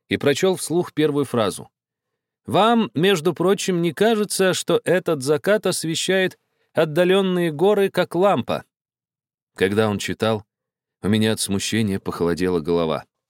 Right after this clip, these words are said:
«Это Батум?» — спросил Бабель. «Да, конечно, милый Батум. Раздавленные мандарины на булыжнике и хриплое пение водосточных труб. Это у вас есть или будет?»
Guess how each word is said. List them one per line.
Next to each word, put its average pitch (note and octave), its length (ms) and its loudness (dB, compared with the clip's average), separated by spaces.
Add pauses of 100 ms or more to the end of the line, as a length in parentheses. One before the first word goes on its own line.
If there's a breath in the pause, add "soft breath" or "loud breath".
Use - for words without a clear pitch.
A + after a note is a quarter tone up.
(160)
«Это D#3+ 180 2
Батум?» — A3+ 420 4 (180)
спросил F2+ 440 0
Бабель. E2 300 -2 (420)
«Да, G#3+ 280 4
конечно, F#3+ 500 2
милый G#3 320 4
Батум. D3 420 0 (500)
Раздавленные G3 880 4
мандарины F3 560 2
на G3+ 100 2
булыжнике F3+ 560 2
и D3+ 60 2
хриплое D3+ 420 2
пение E3+ 360 0
водосточных D3+ 640 0
труб. A#2 280 0 (560)
Это G#3 300 4
у G#3+ 40 4
вас G#3+ 200 2
есть A#3+ 320 0 (100)
или A3 180 4
будет?» A#2 340 2